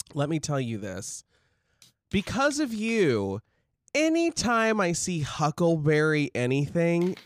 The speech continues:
a surge of excitement comes over me because I'm like, "Oh, Brandon." But, like, at the same time, I love huckleberry things because of you. Like,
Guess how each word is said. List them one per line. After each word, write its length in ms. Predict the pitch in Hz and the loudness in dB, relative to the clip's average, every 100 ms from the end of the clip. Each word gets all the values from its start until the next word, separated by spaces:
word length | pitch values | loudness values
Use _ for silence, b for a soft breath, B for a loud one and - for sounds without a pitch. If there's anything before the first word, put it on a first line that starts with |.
| _ _ | _ _
a 100 | 139 | -2
surge 640 | - - - 247 262 247 214 | 0 -2 0 0 0 -2 -2
of 240 | 185 156 | -2 -4
excitement 920 | 143 - - 170 156 - 120 - - - B B | -6 -6 -4 -2 -4 -4 -10 -8 -10 -10 B B
comes 280 | - 147 127 | -2 0 2
over 260 | 131 123 123 | 2 2 0
me 200 | 123 120 | 0 -2
because 320 | 131 160 156 | -4 -6 -6
I'm 60 | 175 | -6
like, 100 | 190 | -2
"Oh, 420 | 349 466 453 453 - B B B - | 2 2 2 0 -6 B B B -14
Brandon." 640 | 196 330 381 440 - 370 254 | -6 -2 0 0 0 -2 -2
But, 160 | 269 247 | -2 0
like, 260 | 247 247 240 | 0 0 -2
at 100 | 226 | -2
the 100 | 226 | -4
same 260 | 240 220 | -2 -2
time, 400 | 208 190 185 190 - - | -2 -4 -2 -4 -6 0
I 300 | 156 156 151 | 2 2 2
love 560 | 143 135 139 139 143 | -2 0 2 2 2
huckleberry 840 | 135 151 151 143 151 123 117 107 101 | -2 -6 -4 -2 -2 -2 -4 -4 -8
things 560 | - 110 104 104 - - _ - | -8 -10 -8 -10 -12 -16 _ -14
because 400 | 139 135 135 120 | -10 -6 -6 -6
of 120 | 110 | -10
you. 300 | 95 76 80 | -12 -12 -10
Like, 260 | 143 143 | -6 -6